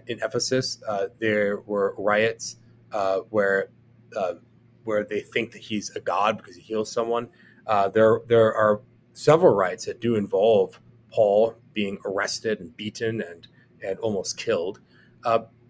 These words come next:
but it's not Paul raising a riot. It's other people who are reacting to Paul's teaching, whether it's the silversmith who's upset that people aren't gonna be buying their,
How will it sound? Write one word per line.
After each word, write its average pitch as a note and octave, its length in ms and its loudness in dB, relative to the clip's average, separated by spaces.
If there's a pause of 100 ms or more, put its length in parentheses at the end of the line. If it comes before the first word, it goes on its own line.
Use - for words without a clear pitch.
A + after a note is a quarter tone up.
but C3 160 4
it's C#3 240 2 (260)
not D3 320 2
Paul C3 480 6 (460)
raising C3 520 4
a F#2 80 -2
riot. - 440 -10 (100)
It's - 200 -16
other C3 260 6
people A2+ 500 -2
who A2+ 120 -4
are G#2+ 160 2
reacting G#2+ 640 -2
to - 60 -20
Paul's G2 440 -4
teaching, - 420 -8 (400)
whether A#2 240 4
it's G#2 120 0
the - 140 -14
silversmith A#2 760 -2
who's G#2+ 160 -8
upset A2 500 -2
that F#2+ 280 -4 (280)
people A#2 240 -2
aren't G#2 160 -4
gonna G#2+ 140 -4
be G2+ 120 -10
buying G2+ 440 0
their, F2+ 340 -4